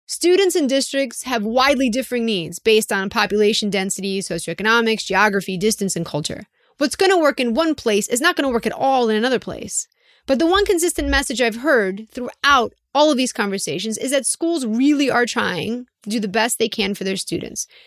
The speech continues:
and by extension, for the families of those students. But here's the thing. Ultimately,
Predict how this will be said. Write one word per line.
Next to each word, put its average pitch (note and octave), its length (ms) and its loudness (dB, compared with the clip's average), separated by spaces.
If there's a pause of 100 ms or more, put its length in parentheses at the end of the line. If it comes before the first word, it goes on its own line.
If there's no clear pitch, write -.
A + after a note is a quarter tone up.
(120)
and C4 120 0
by C4+ 140 2
extension, B3 800 0 (220)
for C4+ 120 0
the B3 100 -2
families C4+ 540 0
of F3 120 -4
those - 160 -10
students. - 540 -10
But D4+ 120 0
here's F4 220 4
the B3+ 100 -2
thing. - 260 0 (540)
Ultimately, A3 920 0